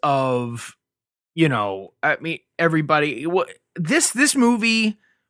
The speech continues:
whether people saw it or not, and a lot of people saw it, um, if they didn't see it the first time around, it generated so much buzz that likely they're go-, <laughs> they're gonna go see that and the sequel.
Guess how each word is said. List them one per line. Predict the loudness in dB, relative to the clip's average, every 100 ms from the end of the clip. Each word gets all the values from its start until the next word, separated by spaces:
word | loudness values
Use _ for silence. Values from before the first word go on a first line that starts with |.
| _
whether | -2 0 2 0
people | 0 -2 0
saw | 0 0 2 0
it |
or | 0
not, | 0 2 0 -2
and | -4
a | -2
lot | 0 0
of | 0
people | -6 -8 -6
saw | 0 2 0
it, | -4 -10 _ _ _ _ _ _ 0
um, | 2 2 2 -2 -8 -12 _ _ _
if | -2 -2
they | -2 -2
didn't | -2 -2
see | -2 0
it | -2
the | -2
first | -2 -2 0
time | 0 2
around, | 2 4 4 2 -2 -8 _ _ _ _ -4
it | -2 -2
generated | 2 2 4 2 2 0
so | 0
much | 0 -2 0
buzz | 2 2 0
that | -6 -6
likely | -2 -2 -2 -2 -2
they're | 0 -2
go-, | -2 -6
<laughs> |
they're | -2 -2
gonna | 0 0
go | 0 0
see | 0 -2 -4 -6
that | -2 2 0 0
and | -2 0
the | -4
sequel. | -6 -6 -10 -20